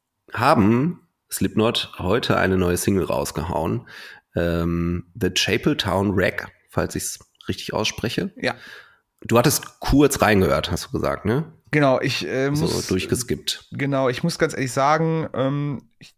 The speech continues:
Speaker 2: ich war sowieso schon, also ich bin aktuell sowieso ein bisschen skeptisch bezüglich Slipknot immer so wieder, ne?
Speaker 1: Mhm.
Speaker 2: Ähm, haben wir, glaub ich, in der letzten Folge auch schon mal irgendwie ange-, angerissen. Ich bin n-, nicht mehr so überzeugt von deren Drive einfach, so dieses,
Speaker 1: Mhm.
Speaker 2: ne, wo,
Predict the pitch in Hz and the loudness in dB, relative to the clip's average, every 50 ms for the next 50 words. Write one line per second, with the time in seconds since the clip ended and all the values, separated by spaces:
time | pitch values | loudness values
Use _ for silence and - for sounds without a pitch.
0 | _ - 113 - - 123 131 143 151 160 160 143 143 139 139 139 127 135 143 147 | _ -20 -18 -10 -4 -2 0 2 2 2 2 0 -2 -2 -4 -4 -4 -4 -4 -4
1 | - - 139 127 127 120 - 120 117 120 135 - - - - 151 151 143 135 131 | -4 -4 -4 -4 -4 -4 -4 -4 -4 -4 -4 -4 -4 -4 -2 -2 0 0 -2 -2
2 | 143 156 143 143 143 - 135 123 - - - - - - 147 - - - 190 175 | -4 -4 -4 -4 -6 -6 -6 -8 -8 -10 -12 -14 -8 -8 -8 -8 -6 -6 -8 -8
3 | - - - - - - - - - - - - - - - 165 - - 147 - | -8 -10 -16 -14 -12 -10 -8 -6 -6 -8 -8 -10 -10 -8 -8 -6 -4 -4 -6 -4
4 | - 127 135 135 139 143 147 143 156 156 156 151 143 131 135 156 156 - - - | -4 -4 -4 -4 -4 -6 -6 -6 -4 -4 -4 -4 -4 -4 -4 -4 -6 -8 -12 -14
5 | - - - - - - 87 85 80 113 123 131 131 135 135 139 139 127 - _ | -12 -12 -12 -12 -10 -8 -6 -2 0 2 2 2 2 2 2 0 -2 -4 -6 _
6 | - 113 131 147 151 139 143 135 131 135 135 135 - - 135 143 143 139 104 110 | -6 -4 -2 0 0 2 2 0 0 0 0 -2 -2 -2 -2 -2 0 0 0 0
7 | - - 151 139 123 90 123 131 - - 135 151 143 - - 139 151 127 123 135 | -2 -2 -2 -2 -2 -2 -2 -4 -4 -4 -4 -4 -4 -4 -4 -4 -4 -4 -4 -4
8 | 143 - - 117 - - _ - 139 147 139 - - - - 101 - - - - | -6 -6 -8 -8 -10 -10 _ -6 -4 -4 -4 -4 -6 -8 -10 -10 -10 -10 -12 -8
9 | - 131 143 135 160 151 135 131 127 127 123 - - - 151 147 - - 139 127 | -6 -6 -2 -2 0 -2 0 0 0 0 0 0 0 -2 -2 -2 -2 -2 -2 -2
10 | 131 123 120 120 117 113 113 104 107 120 139 185 185 - - 156 165 175 - - | -2 -2 -2 -2 -2 0 0 0 2 2 2 0 0 -2 -2 -2 -2 -4 -4 -4
11 | - 208 - - - - 123 123 123 120 117 120 117 117 - 95 92 85 82 131 | -4 -4 -6 -10 -6 -6 -4 -4 -4 -6 -4 -4 -6 -6 -4 -4 -4 -2 -2 -2
12 | 147 147 127 - - 95 - | -2 -4 -4 -8 -10 -12 -14